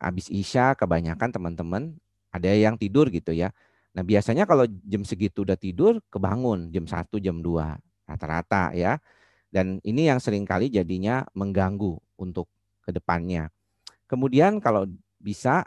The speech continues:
memang tidur itu di jam yang sama, bangun di jam yang sama. Ya, walaupun mungkin ada yang susah gitu. Tidurnya, bangunnya tuh, eh,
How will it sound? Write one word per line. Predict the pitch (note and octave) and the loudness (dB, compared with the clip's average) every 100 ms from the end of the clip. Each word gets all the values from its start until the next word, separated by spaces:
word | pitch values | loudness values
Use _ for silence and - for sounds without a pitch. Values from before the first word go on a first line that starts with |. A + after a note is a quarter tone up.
| _ | _
memang | B2 G#2+ G2+ C#3+ | -6 -4 -2 -2
tidur | A#2+ F#2+ F#2 | -2 -2 -2
itu | F2+ C3+ | -4 -6
di | A2+ F2 | -6 0
jam | F2+ E2+ | 0 0
yang | D#2+ D#2 | -6 -8
sama, | D2 D#2 F2 C3 E3+ _ _ _ | -10 -6 -2 -2 -4 _ _ _
bangun | E2+ D#2+ G2 | -10 -6 -4
di | G2+ | -4
jam | E2 D#2+ D#2 | -4 -4 -6
yang | D2 | -12
sama. | - D#2 F#2+ G#2 D2+ _ _ _ _ _ _ F2+ | -8 -6 -2 -2 -2 _ _ _ _ _ _ -6
Ya, | F2 | -2
walaupun | G#2+ E2+ E2 D#2 B2+ C3 | 0 2 0 0 -2 -2
mungkin | F2+ E2 A2+ | -4 -4 -2
ada | F2 F2 F2 | -2 -2 0
yang | E2+ F2+ G#2 | 0 -2 -6
susah | - - G2+ C#3 A#2 F#2 | -12 -12 -2 2 2 0
gitu. | F2+ - D#2+ - _ _ | -6 -4 -6 -6 _ _
Tidurnya, | - D#2+ E2+ F2+ A2 A2+ G#2 - | -16 -6 -4 0 0 0 -2 -8
bangunnya | - F2+ E2+ E2+ F#2 G#2 | -12 -6 -6 -4 -4 -4
tuh, | - B2 A#2 _ _ _ _ | 0 -2 -2 _ _ _ _
eh, | F2+ E2+ | -14 -14